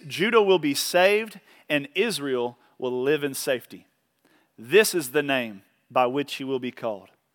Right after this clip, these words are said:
the Lord our righteous Savior." Some translations may say, "The Lord our righteousness."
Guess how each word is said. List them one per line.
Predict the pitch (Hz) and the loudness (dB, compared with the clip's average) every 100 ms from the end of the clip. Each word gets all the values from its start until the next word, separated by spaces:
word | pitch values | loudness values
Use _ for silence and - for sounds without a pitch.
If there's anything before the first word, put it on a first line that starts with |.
| _ _ _ - | _ _ _ -12
the | 113 | -8
Lord | 104 113 131 143 139 135 - _ _ _ _ | -8 -4 -2 0 0 -4 -12 _ _ _ _
our | - 110 107 | -4 -2 -2
righteous | 110 120 110 123 - | 0 0 -2 -8 -10
Savior." | - 110 101 92 82 _ _ _ _ _ - | -8 -8 -10 -16 -20 _ _ _ _ _ -10
Some | - 139 | -4 -4
translations | 127 143 131 135 127 123 123 | -4 -6 -2 -2 -2 -6 -10
may | 123 | -8
say, | - 123 117 110 107 | -4 -2 -2 -4 -10
"The | 120 107 | -8 -8
Lord | 107 117 147 147 143 143 - _ _ _ | -6 -2 0 2 2 -2 -12 _ _ _
our | 117 113 | -2 -2
righteousness." | 113 117 110 104 - 92 90 - - | 0 -2 -2 -8 -14 -16 -16 -14 -16